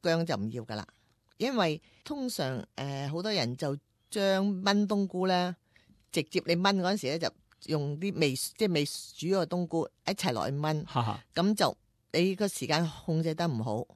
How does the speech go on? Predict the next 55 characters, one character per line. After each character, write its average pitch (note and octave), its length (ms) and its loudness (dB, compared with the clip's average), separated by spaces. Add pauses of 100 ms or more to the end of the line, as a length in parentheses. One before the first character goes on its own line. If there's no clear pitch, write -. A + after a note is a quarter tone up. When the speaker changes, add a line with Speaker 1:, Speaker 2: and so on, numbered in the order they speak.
(140)
Speaker 2:
嗯， C#3 180 0
嗯。 C3 60 0
Speaker 1:
同 D#3+ 100 4
埋 D3 120 4
嗰 G3 120 2
個 G3 220 2 (360)
冬 A#3 220 4
菇 A#3 180 6
嗰 F3+ 240 6
個 E3+ 380 4 (220)
質 A3+ 120 2 (180)
感 A#2+ 140 2 (160)
啊， A#2 200 0 (580)
就 F#3 120 0
唔 D#3 460 0
係 D#3 160 2
咁 E3 220 0
好 C#3+ 160 2
咯。 E3 340 2 (360)
呃， E3+ 160 2
同 F#3 120 0
埋 D3 180 6
你 F3+ 180 4 (120)
炆 A3+ 240 4
就 A3+ 80 6
要 F3 120 6
長 C3+ 260 0
時 B2+ 120 -6
間， C#3+ 300 0
你 - 80 2
一 A#3 60 8
路 A3+ 180 6
炆 G3 180 4 (120)
呢， A3 200 4 (600)
嗰 F3+ 80 4
啲 A3+ 160 4
冬 A#3 220 4
菇 G3+ 160 6
嘅 G3+ 80 4
香 G3+ 180 4
味 D3 140 4
一 C3 100 4
路 D#3 180 4
揮 E3+ 220 2
發 C#3 120 0
出 D#3+ 120 -2
嚟， - 100 -2
你 F3+ 60 2
炆 A#3+ 200 4
嗰 A3 140 2
時 A#2 80 -2
候 B2+ 160 -2
好 D#3+ 60 -4
香 C#3+ 200 -2
㗎。 A2+ 100 -6